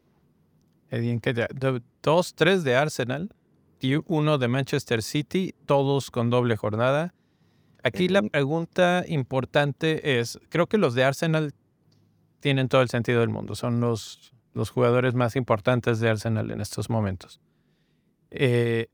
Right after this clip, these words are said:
Speaker 1: el de Mahrez es el que, que quiero ver qué opinan ustedes. Después de que salió de cambio antes del sesenta,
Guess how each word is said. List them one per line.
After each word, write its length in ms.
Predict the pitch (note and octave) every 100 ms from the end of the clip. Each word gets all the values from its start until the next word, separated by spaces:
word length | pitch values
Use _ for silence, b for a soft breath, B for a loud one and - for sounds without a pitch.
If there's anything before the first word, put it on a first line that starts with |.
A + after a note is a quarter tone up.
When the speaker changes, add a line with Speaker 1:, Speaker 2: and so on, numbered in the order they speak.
| -
Speaker 1:
el 160 | C#3 C3
de 80 |
Mahrez 440 | B2+ C3+ D3 B2+ C3+
es 160 | B2
el 140 | B2+ A#2+
que, 640 | B2+ A#2 A2 F#2+ - _ -
que 140 | C3
quiero 280 | - C3+ C3
ver 140 | B2+
qué 100 | -
opinan 460 | B2+ - C3 B2+ B2
ustedes. 480 | A2+ B2 A2+ G#2+ A2
Después 340 | A#2+ - C#3+
de 140 | D3+ -
que 160 | C#3
salió 440 | - B2 C3 D3+ D#3
de 140 | D3+
cambio 600 | C#3 C3+ C3 A#2+ G#2+ - -
antes 360 | C3+ C#3+ C#3 C3
del 140 | B2
sesenta, 680 | A#2+ A2+ B2 B2 - B2+